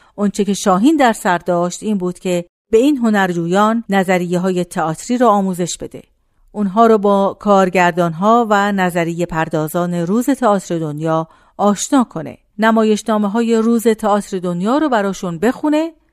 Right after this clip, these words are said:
با اونها تمرین کنه و سپس با همین هنرجویان گروهی تأسیس کنه تا بتونه این نمایش‌های ارزنده رو به روی صحنه ببره.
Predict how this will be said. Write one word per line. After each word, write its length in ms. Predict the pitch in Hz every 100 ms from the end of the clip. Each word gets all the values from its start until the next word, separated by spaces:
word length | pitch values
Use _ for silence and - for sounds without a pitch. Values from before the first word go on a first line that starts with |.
| _ -
با 80 |
اونها 360 | 175 160 156 165
تمرین 400 | - 143 143 185
کنه 340 | - 285 311 311 _ _ _
و 80 | 170
سپس 640 | - 156 180 214 277 - -
با 140 | 190 170
همین 380 | 196 320 370
هنرجویان 840 | 302 302 311 285 277 269 269 277 269 _ _ _ -
گروهی 420 | 240 330 349 330
تأسیس 420 | 285 262 262 240
کنه 220 | - 226
تا 200 | 226 208
بتونه 500 | 196 277 - 226 190 -
این 260 | 277 320 294
نمایش‌های 680 | 240 214 196 - 196 175 160
ارزنده 540 | 180 185 185 185 269
رو 240 | 294 262 254 _ _ -
به 140 | 185
روی 340 | 170 170 165 165
صحنه 440 | - 214 214 269
ببره. 360 | 170 127 156